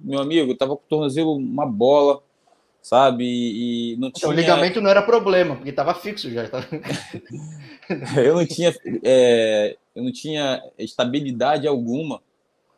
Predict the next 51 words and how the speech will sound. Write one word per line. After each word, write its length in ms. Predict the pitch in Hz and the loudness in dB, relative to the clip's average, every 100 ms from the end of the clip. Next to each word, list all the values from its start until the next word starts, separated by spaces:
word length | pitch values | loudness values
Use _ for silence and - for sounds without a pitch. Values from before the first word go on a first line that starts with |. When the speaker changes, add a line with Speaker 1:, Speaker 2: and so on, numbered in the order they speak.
| _ - | _ -8
Speaker 1:
né, 320 | 107 131 139 | -4 0 2
e 120 | 127 | 0
os 80 | 120 | 0
médicos 460 | 135 170 - 131 | 0 0 0 -2
amigos, 420 | 127 120 135 139 120 | 0 0 0 -2 -4
né, 120 | 139 | -4
que 100 | 127 | -4
me 100 | 120 | -2
deram 240 | 110 123 | 0 0
todo 200 | 123 131 | -2 -6
o 40 | 117 | -6
suporte, 600 | 104 - 113 143 143 113 | -12 -4 2 2 0 -10
disseram, 400 | - 127 127 123 | -6 0 2 2
"Olha, 200 | 127 110 | -2 -2
Speaker 2:
É 60 | 110 | 0
Speaker 1:
cara" 140 | 104 | 2
Speaker 2:
duro, 180 | 202 170 | 2 2
parece 180 | 156 175 | 0 -2
que 60 | - | -4
você 100 | 185 | -2
sente 260 | 196 196 | -2 -2
dar 100 | 185 | 0
uma 100 | 202 | 0
freada 320 | 202 160 165 185 | 0 2 2 2
e 40 | |
o 40 | |
corpo 180 | 185 - | -4 -4
vai 140 | 156 202 | -2 -2
um 60 | |
pouco, 340 | 202 165 165 117 | 0 -4 -4 -6
né? 220 | 120 143 | -6 -2
O 40 | |
Speaker 1:
Exato. 520 | 127 135 139 160 190 - 120 | 0 0 2 2 2 -4 -8
Speaker 2:
negócio... 120 | 139 | -6
é. 280 | 156 123 _ _ _ | -6 -10 _ _ _
Speaker 1:
Exato, 420 | 120 117 127 131 | -8 -4 -4 -4
eles 140 | 147 147 | -8 -8
disseram, 380 | 139 143 139 | -6 -2 -2
"Olha, 200 | 143 139 120 | -2 -2 -2
cara, 240 | 117 107 | -4 -2
é, 260 | 107 101 101 | -2 -2 -6
você 180 | 101 - | -10 -6
vai 120 | 123 | -8
precisar 340 | 117 113 117 | -8 -6 -6
fazer 260 | 113 110 104 | -4 -6 -6
o 60 | 95 | -6
tratamento 720 | 101 123 131 135 147 143 143 | -6 -4 -2 -2 -2 -6 -14
e 880 | - _ _ _ _ _ _ _ 110 | -14 _ _ _ _ _ _ _ 0
tal, 320 | 110 123 120 | 2 2 0
e 440 | 117 113 113 113 | -4 -6 -8 -6
após, 560 | 120 - 120 131 123 | -8 -6 -2 -2 -4